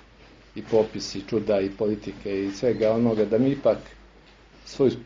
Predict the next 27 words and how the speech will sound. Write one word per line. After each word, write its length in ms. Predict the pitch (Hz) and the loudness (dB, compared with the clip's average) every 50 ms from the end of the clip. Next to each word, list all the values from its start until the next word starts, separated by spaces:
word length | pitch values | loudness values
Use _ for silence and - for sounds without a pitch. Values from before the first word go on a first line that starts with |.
| - | -2
pažnju 280 | - 120 127 120 117 123 | 2 4 4 4 4 2
usmerimo 540 | 127 - - 127 117 113 110 110 107 107 113 117 127 143 | 0 0 0 0 2 2 2 2 0 0 -2 -4 -8 -4
na 140 | 123 113 | -2 0
ovo 180 | 110 110 104 95 | 2 2 2 0
što 180 | - - - 104 | -4 -6 -8 -8
je, 60 | 98 | -6
znači, 360 | 104 104 101 98 - 107 - - - - - - - - - - - - | -6 -6 -6 -8 -8 -8 -10 -10 -12 -20 -20 -20 -20 -20 -20 -20 -20 -14
najvažnije 720 | 120 110 101 95 90 85 87 80 - - 90 80 - - - - - | -10 -8 -6 -6 -4 -4 -6 -6 -8 -10 -14 -14 -14 -16 -18 -16 -14
i 60 | 120 101 | -12 -8
da 140 | - 196 | -8 -8
se 220 | - - - 135 - - - 320 311 294 262 - | -8 -6 -8 -8 -8 -6 -6 -6 -6 -6 -8 -8
su-, 120 | 127 123 117 - - - | -8 -10 -10 -10 -8 -4
skoncentrišemo, 640 | 123 113 117 - 175 170 170 - 156 143 135 131 | -2 -2 0 2 2 2 2 4 4 4 6 6
a 60 | 135 147 | 6 6
onda 200 | 151 151 156 147 | 8 8 6 6
će 160 | 147 - 156 | 6 4 4
ostalo 300 | 156 147 - 151 139 135 | 4 4 2 2 2 2
sve 160 | 135 - 165 147 - - - - - - - - - - | 2 2 -2 -2 -2 -6 -14 -12 -10 -10 -10 -10 -8 -6
iz 160 | 147 117 - | -6 -4 2
toga 200 | - 143 131 127 | 2 4 4 4
proisteći 580 | 127 131 127 127 - 139 131 - - 127 117 120 - - - - - - - - - - | 2 2 -2 0 0 -2 -2 -2 -4 -6 -6 -8 -10 -18 -20 -20 -20 -20 -20 -16 -6 -2
onako 300 | 123 123 117 - 117 113 | 0 0 0 0 -2 -2
kako 260 | - 120 117 - 110 | 0 -2 0 0 0
je 60 | 110 | 2
najbolje 480 | 120 123 120 117 120 120 117 113 110 110 | 4 4 4 4 4 2 4 4 2 0
i 20 | |
Bogu 340 | 107 110 113 107 104 107 | 2 4 4 4 2 0